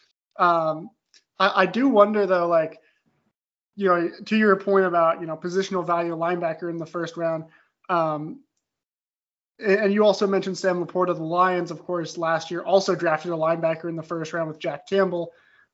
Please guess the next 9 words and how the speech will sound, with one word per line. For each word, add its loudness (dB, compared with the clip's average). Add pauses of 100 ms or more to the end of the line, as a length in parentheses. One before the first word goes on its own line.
um, -2 (320)
and -2
they 0
drafted 2
a 2
running 0
back, 0
you -4
know, -6